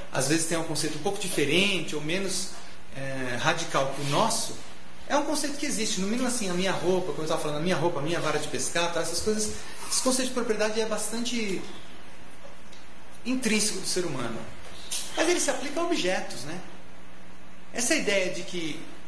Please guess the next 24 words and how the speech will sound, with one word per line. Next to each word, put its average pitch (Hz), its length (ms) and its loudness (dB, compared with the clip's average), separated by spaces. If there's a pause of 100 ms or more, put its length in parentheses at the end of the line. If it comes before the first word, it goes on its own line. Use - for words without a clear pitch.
(260)
eu 175 140 0
tenho 202 460 2 (120)
uma 151 160 2
ideia, 135 580 2
ou 143 120 0
eu 147 80 0
tenho 175 280 2
uma 143 140 0
criação, 139 680 2 (580)
e 143 80 2
ela 139 120 4
é 123 60 0
minha, 151 440 2 (1120)
isso 294 540 2 (760)
não 240 220 0
é 262 60 4
uma 240 160 2
coisa 156 200 0
natural, 139 640 -2
não 151 180 0
é 220 60 4
uma 247 120 2
coisa 180 240 0
comum 151 520 0